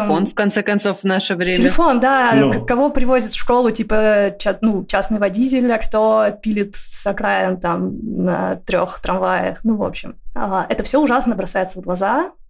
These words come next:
Speaker 1: Форма никак в этом не помогает. И это, ну, как бы я всегда воспринимала это как исключительно какую-то репрессивную штуку, которая нахер не нужна ни зачем.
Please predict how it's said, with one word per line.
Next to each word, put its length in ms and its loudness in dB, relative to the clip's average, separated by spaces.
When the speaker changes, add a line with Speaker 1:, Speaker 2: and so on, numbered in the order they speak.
Speaker 1:
Форма 360 0
никак 420 2
в 40 -2
этом 180 -4
не 80 -4
помогает. 800 -2
И 160 -4
это, 280 -2
ну, 340 -2
как 180 -6
бы 120 -4
я 160 -2
всегда 280 -2
воспринимала 540 0
это 220 -2
как 180 -6
исключительно 960 0
какую-то 840 -2
репрессивную 640 0
штуку, 680 -2
которая 720 -2
нахер 520 -2
не 80 -8
нужна 300 -8
ни 120 -6
зачем. 500 -6